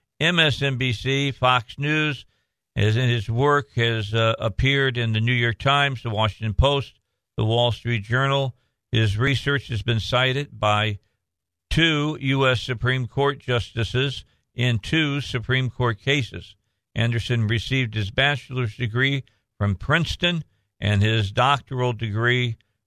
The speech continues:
from the University of North, uh, Notre Dame.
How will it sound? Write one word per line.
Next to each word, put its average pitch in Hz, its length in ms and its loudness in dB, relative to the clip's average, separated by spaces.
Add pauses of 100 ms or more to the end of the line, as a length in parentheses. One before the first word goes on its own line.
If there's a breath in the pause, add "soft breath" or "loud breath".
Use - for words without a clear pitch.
from 120 260 0
the 113 80 2
University 110 960 2 (360)
of 104 480 2 (100)
North, 104 560 -2
uh, 107 200 2
Notre 101 360 2
Dame. 95 400 0